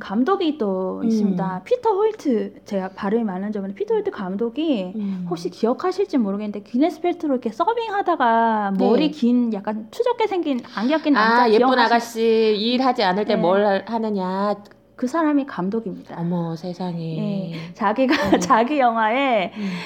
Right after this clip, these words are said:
Speaker 1: 그렇게 이제 조그만 영화라-, 영화로 여-, 그 역할로 이제 카메오로
Speaker 2: 음.
Speaker 1: 출연하길 좋아하는 감독들이 있어요.
Speaker 2: 음, 한국에는 어떤 감독님이 그러실까요?
Speaker 1: 그 한국 영화는 이제 지금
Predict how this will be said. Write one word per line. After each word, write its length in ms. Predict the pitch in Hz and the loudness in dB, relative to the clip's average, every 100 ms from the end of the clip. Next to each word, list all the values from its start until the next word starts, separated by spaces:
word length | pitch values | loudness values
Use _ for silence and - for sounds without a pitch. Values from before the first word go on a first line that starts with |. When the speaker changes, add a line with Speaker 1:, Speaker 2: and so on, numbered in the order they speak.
| - | -12
Speaker 1:
그렇게 320 | - 277 277 269 | 0 0 2 0
이제 260 | 226 226 - - | 0 -4 -10 -20
조그만 600 | - 480 554 605 539 466 | -4 2 2 2 -2 0
영화라-, 460 | 247 226 240 247 247 | 2 2 2 0 0
영화로 680 | 214 214 277 277 254 233 - | 0 4 4 4 4 0 0
여-, 180 | 208 202 - | 2 2 0
그 200 | 214 202 | 0 0
역할로 680 | 196 240 285 269 240 226 220 | 0 2 4 4 4 2 0
이제 140 | 208 | -4
카메오로 640 | 269 381 415 381 359 285 | -4 -2 0 0 2 2
Speaker 2:
음. 160 | 233 240 | 2 0
Speaker 1:
출연하길 460 | 226 214 370 262 247 | 2 2 2 0 -2
좋아하는 340 | 196 190 202 | 0 0 -2
감독들이 500 | 196 185 196 196 190 | -6 -8 -8 -10 -10
있어요. 760 | 180 - 180 180 175 175 175 180 | -12 -8 -8 -6 -6 -6 -6 -4
Speaker 2:
음, 60 | 180 | -4
한국에는 400 | 302 330 277 190 | 0 2 2 0
어떤 220 | 170 254 | -2 -2
감독님이 480 | 262 220 196 180 175 | -2 -2 -2 -2 -4
그러실까요? 760 | 180 175 - 180 202 226 190 190 | -6 -8 -10 -8 -6 -6 -8 -8
Speaker 1:
그 140 | - | -6
한국 380 | 247 554 571 523 | -4 0 4 4
영화는 320 | 320 254 240 226 | 6 4 2 0
이제 120 | 220 214 - | -2 -6 -16
지금 520 | - 240 226 202 202 | -10 -6 -4 -4 -8